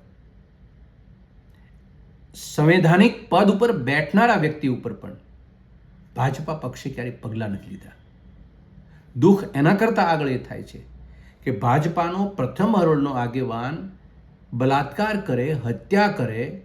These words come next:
છતાં પણ એની ટીકા પણ કરવા માટે માનસિકતાથી ધરાવતા નથી, એની ટ્વીટ પણ કરવા માટે તૈયાર નથી. આપણી સૌની સામે છે, છેલ્લા દસ વર્ષમાં ભાજપા સરકારના નેતૃત્વમાં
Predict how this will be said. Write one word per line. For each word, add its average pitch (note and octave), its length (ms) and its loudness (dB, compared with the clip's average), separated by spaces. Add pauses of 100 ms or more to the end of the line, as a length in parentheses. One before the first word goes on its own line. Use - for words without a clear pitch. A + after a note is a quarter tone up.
(1000)
છતાં G3+ 340 4
પણ C3 220 -4 (800)
એની F3 160 2
ટીકા - 500 2
પણ A3+ 180 4
કરવા C#3+ 240 -2
માટે B2 260 -2
માનસિકતાથી A#2+ 800 -8
ધરાવતા G#2 460 -10
નથી, F#2 300 -16 (720)
એની G#3 140 4
ટ્વીટ - 480 2
પણ E3 140 2
કરવા A2 240 -6
માટે G2 240 -8
તૈયાર G2 400 -12
નથી. - 260 -20 (1700)
આપણી E3 220 -4
સૌની D3 380 -2
સામે C3 360 -6
છે, F3 120 -8
છેલ્લા - 280 -8
દસ E3+ 420 -4
વર્ષમાં A#2+ 420 -8
ભાજપા A2 400 -10
સરકારના A2 560 -10
નેતૃત્વમાં A#2+ 680 -4